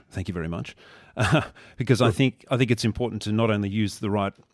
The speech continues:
Speaker 1: words and the structure and the communication, but also to model good use of oral language. I mean, it's important for phonemic awareness and, and language development in, in, in young children.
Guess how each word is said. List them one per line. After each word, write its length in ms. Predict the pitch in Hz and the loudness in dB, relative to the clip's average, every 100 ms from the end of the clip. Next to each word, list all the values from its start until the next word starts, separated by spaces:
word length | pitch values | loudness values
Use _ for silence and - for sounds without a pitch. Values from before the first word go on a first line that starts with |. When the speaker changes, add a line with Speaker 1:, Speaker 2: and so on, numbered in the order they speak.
| _ _ | _ _
Speaker 1:
words 720 | 104 101 139 113 85 65 - - | -8 2 4 4 0 -6 -8 -6
and 160 | 98 | -8
the 80 | 95 | -6
structure 460 | 85 - 135 - 104 | -6 -2 -4 -2 -4
and 140 | 92 | -4
the 60 | 92 | -8
communication, 720 | - 104 95 - 120 110 87 | -6 -6 -4 -4 -4 -4 -6
but 120 | 98 | -6
also 280 | 107 - 101 | -8 -6 -6
to 120 | 98 | -6
model 420 | 95 101 101 92 _ _ _ _ 117 | -4 -2 -2 -4 _ _ _ _ -4
good 360 | 127 120 107 - | 2 2 0 -6
use 280 | 110 110 - | -2 -2 -2
of 160 | 92 - | -8 -4
oral 400 | 110 113 101 101 | 2 2 2 0
language. 480 | 110 160 135 80 - | -2 0 -2 -4 -6
I 40 | |
mean, 140 | 101 104 | -6 -6
it's 280 | 110 - | -8 -8
important 480 | 110 92 - 104 101 | -8 -6 -4 -4 -4
for 320 | - 101 90 | -6 -6 -6
phonemic 500 | 85 98 98 117 110 | -8 -4 0 2 2
awareness 560 | 104 101 107 104 101 - | 0 -2 0 -2 -4 -8
and, 440 | - 87 87 85 - | -10 -10 -10 -10 -10
and 140 | 98 | -8
language 320 | 101 110 101 - | -4 -4 -4 -6
development 560 | 98 101 98 95 95 | -4 -4 -4 -8 -8
in, 100 | 110 | -8
in, 140 | 98 - | -8 -8
in 120 | 101 | -8
young 160 | 95 90 | -6 -8
children. 400 | - 127 107 | -4 -4 -4